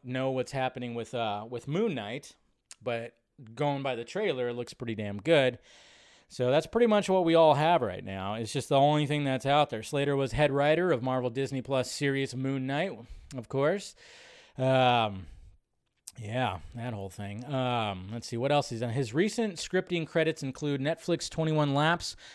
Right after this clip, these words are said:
film Uprising, with Travis Knight directing and adapting Stephen King's The Tommyknockers. That's gonna be, I'm actually looking forward to that because I saw the T V movie for The Tommyknockers, and, you know, I, I'm, I'm all about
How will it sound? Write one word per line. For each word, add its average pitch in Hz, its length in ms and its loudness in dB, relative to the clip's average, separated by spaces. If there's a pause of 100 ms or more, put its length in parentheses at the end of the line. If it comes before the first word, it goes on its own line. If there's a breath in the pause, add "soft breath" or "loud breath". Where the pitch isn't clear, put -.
(100)
film 156 440 0
Uprising, 185 680 0
with 131 100 -4
Travis 139 460 -2
Knight 139 220 -2
directing 160 480 0
and 131 80 2
adapting 131 580 -2 (140 loud breath)
Stephen 233 380 0
King's 202 440 2
The 143 100 0
Tommyknockers. 214 1200 -2 (560 loud breath)
That's 220 320 6
gonna 214 160 6
be, 143 280 4
I'm 220 280 2
actually 175 380 0
looking 147 260 -2
forward 160 600 -2
to 113 100 -10
that 110 280 -4
because 127 340 -2
I 147 80 0
saw 175 220 0
the 143 100 -2
T 160 260 -6
V 165 160 -2
movie 120 260 -4
for 123 160 -8
The 110 100 -10
Tommyknockers, 113 920 -6
and, 110 260 -4
you 285 100 0
know, 160 200 6 (180)
I, 170 160 4
I'm, 170 380 4
I'm 160 140 0
all 147 180 4
about 110 360 -2